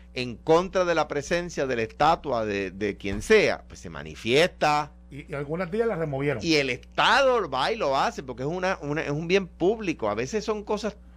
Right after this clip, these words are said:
Speaker 1: co-, má-, más fáciles, como por ejemplo que había estados que todavía izaban la bandera confederada.
Speaker 2: Correcto, y eso era un acto para algunos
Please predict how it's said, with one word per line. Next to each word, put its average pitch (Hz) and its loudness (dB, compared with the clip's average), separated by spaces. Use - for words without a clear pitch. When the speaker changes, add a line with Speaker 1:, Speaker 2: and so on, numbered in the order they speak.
Speaker 1:
co-, 156 -6
má-, 151 0
más 160 2
fáciles, 202 0
como 143 -4
por 117 -4
ejemplo 143 -2
que 131 -2
había 113 0
estados 214 0
que 143 -4
todavía 120 0
izaban 175 0
la 127 -2
bandera 98 -6
confederada. 143 0
Speaker 2:
Correcto, 135 -6
y 139 -6
eso 175 -6
era 220 0
un 160 -4
acto 202 -6
para 143 -4
algunos 190 2